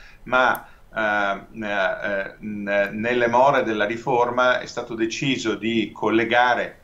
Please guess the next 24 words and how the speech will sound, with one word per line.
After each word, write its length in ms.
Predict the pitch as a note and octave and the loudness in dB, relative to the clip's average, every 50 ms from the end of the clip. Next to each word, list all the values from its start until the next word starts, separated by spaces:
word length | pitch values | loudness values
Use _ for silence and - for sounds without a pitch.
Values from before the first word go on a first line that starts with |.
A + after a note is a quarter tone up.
| - - - - - - - | -20 -20 -20 -20 -20 -18 -14
il 140 | A2 A2 G2+ | -14 -14 -10
fondo 360 | - - C3+ C#3+ D3 C3+ A#2+ | -6 -2 0 0 0 0 -2
di 100 | A2 A2 | -4 -4
risoluzione 600 | A2 G2+ G2+ G#2+ A#2 A#2 A2 A2 - C3+ B2+ A#2+ | -4 -6 -6 -8 -8 -8 -8 -8 -6 -4 -4 -2
delle 200 | G#2+ A#2+ B2+ C3 | -2 -2 -2 0
banche 540 | A2+ A#2 A2 G#2+ A2 A2 A2+ - A#2+ A#2 A2+ | 2 2 2 2 0 -2 -6 -8 -8 -8 -6
all'I 320 | - G2+ G#2+ G#2+ A2 G#2+ | -6 -6 -6 -4 -4 -4
S 140 | - - - | -4 -4 -4
M. 360 | B2 A2 G#2 G2 F#2 F2+ F2 - | -2 -2 -2 -2 -4 -8 -10 -8
Perché 340 | - A2+ A2+ - B2+ B2+ - | -8 -8 -6 -2 -2 -2 -2
questo? 500 | - A2+ G2+ F#2 F2+ - - - - - - - - - - _ _ _ | -2 -4 -6 -6 -8 -10 -14 -16 -16 -18 -20 -20 -20 -20 -20 _ _ _
Perché, 720 | - A2 G2+ G2+ - - B2+ B2 A#2+ A#2 G#2+ - - - - _ _ | -8 -8 -6 -6 -4 -2 0 2 2 0 -2 -4 -8 -14 -20 _ _
eh, 320 | A2+ G#2+ G#2 G2+ G2+ G2 | -8 -6 -4 -2 -2 -2
nel, 560 | G2+ G#2 A#2 B2+ B2 A#2+ A#2 A2+ A2 G#2+ G#2+ A2 | -4 -2 -2 -2 -2 0 2 4 4 4 4 2
nell'ambito 640 | A2+ A2+ A#2 B2 B2 C3+ C#3 C3 B2 A#2+ B2 A#2 | 0 0 2 2 2 2 0 -2 -6 -8 -6 -8
della 540 | A2 G#2 A#2 A2+ A2 A2 G#2+ G#2+ G#2 G2+ G2+ G2 | -6 -6 -8 -6 -2 0 2 2 2 0 -2 -2
Banking 500 | A#2+ A#2+ B2+ B2+ B2+ - - A#2 A2+ A2+ | -2 -4 -4 -4 -10 -16 -14 -12 -8 -6
Union, 340 | A2+ A#2 A#2 A#2 B2 B2 | -6 -6 -6 -8 -10 -10
della 180 | A#2+ G#2 F#2 F#2+ | -8 -8 -8 -8
riforma 800 | F#2+ F2+ - - - A#2 A2+ A#2 A2 G#2+ G2+ G2 F#2+ F#2 - - - - - - | -8 -10 -10 -8 -4 -2 -2 -2 0 0 0 0 0 -2 -4 -10 -20 -20 -20 -14
europea 600 | G2+ G2+ G#2 - - - A#2 A#2 A#2 A2+ G#2+ G2+ | -10 -6 -4 -4 -2 0 2 4 4 4 4 2
sulle, 500 | - - A2 G#2+ G#2 G2 G2 G2 - - | 0 -4 -8 -4 -2 -2 -4 -4 -6 -10
sulle 240 | - - A2+ A#2 | -10 -8 -6 -4
banche, 720 | A#2 A#2 C3 B2+ A#2+ A#2+ B2 B2 - C#3 C3+ C3+ C#3 - | 0 2 2 2 2 0 -2 -6 -8 -8 -8 -8 -10 -14